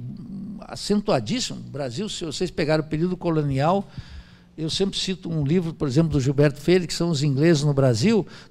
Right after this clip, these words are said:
Tudo que se consumia aqui, tecidos, velas, tudo que vocês imaginarem, era tudo Inglaterra.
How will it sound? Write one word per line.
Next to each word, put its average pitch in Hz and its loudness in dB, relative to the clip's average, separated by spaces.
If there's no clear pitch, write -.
Tudo 339 4
que - -4
se 196 4
consumia 170 2
aqui, 196 -2
tecidos, 135 -2
velas, 156 4
tudo 415 2
que - -6
vocês 220 0
imaginarem, 180 -4
era 247 0
tudo 294 -8
Inglaterra. 220 -8